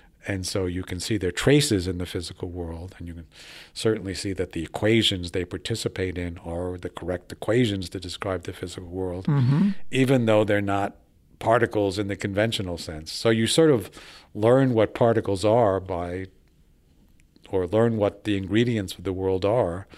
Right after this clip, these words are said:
Speaker 1: by interacting with the world math-, <laughs> and,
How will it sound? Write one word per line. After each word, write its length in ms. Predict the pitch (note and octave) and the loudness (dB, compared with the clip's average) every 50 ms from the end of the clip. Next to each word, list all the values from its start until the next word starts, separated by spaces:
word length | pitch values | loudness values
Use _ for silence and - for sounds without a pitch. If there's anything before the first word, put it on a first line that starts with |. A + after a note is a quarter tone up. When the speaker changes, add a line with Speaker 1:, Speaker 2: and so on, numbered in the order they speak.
| - - - - - - - - - _ - | -20 -20 -20 -20 -20 -20 -20 -20 -20 _ -14
Speaker 1:
by 760 | F#2+ F2+ F#2+ F2 F2 F2 F#2 F2+ F#2 F#2+ G2 G2 F#2+ F#2 - - _ - _ _ _ | -6 -4 -4 -2 -2 -2 -2 -2 -2 -2 -2 -4 -6 -8 -14 -18 _ -20 _ _ _
interacting 640 | - A#2 G#2+ - A#2 G#2+ G#2+ G#2+ G#2+ - - G#2+ G2 | -4 -4 -2 2 4 4 4 4 2 0 -2 -4 -2
with 160 | G2 F#2+ - | -4 -2 -2
the 80 | - G2+ | -2 2
world 460 | G2+ B2 D#3+ E3 B2+ G#2+ A2 G#2 G#2 | 4 4 6 6 6 4 4 2 0
math-, 300 | G#2 G#2 G2 - - - | -2 -2 -2 -2 -4 -4
<laughs> 0 | |
and, 300 | D3 B2+ G#2 F2 G#2 - | -4 -4 -4 -6 -6 -10